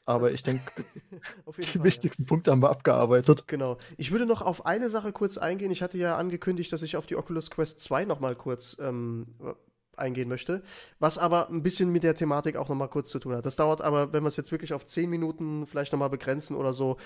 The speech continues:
Speaker 2: länger, äh, wür-, würde es jetzt nicht einnehmen. Ich will jetzt hier auch nicht ständig im Kreis drehen und nochmal alles, äh, zehnmal wiederholen.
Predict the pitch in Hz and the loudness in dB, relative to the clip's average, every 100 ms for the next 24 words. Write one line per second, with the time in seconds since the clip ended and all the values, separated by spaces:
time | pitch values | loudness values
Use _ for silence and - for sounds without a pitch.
0 | - - 139 135 131 - 127 120 127 123 | -18 -4 2 4 4 2 0 0 -4 -6
1 | 135 131 131 123 131 120 120 117 147 135 | -4 -4 -4 -6 -6 -4 -4 0 2 2
2 | - 139 - 147 131 135 - - - 143 | 0 -6 -6 -6 -6 -8 -10 -14 -4 -2
3 | 139 143 - 120 147 - 147 143 139 135 | -2 -4 -2 0 0 0 0 0 -2 -2
4 | 131 - 135 131 - 139 127 147 143 135 | -2 -2 -2 -4 -6 -6 -4 -4 -2 0
5 | 127 120 147 160 | 0 4 4 2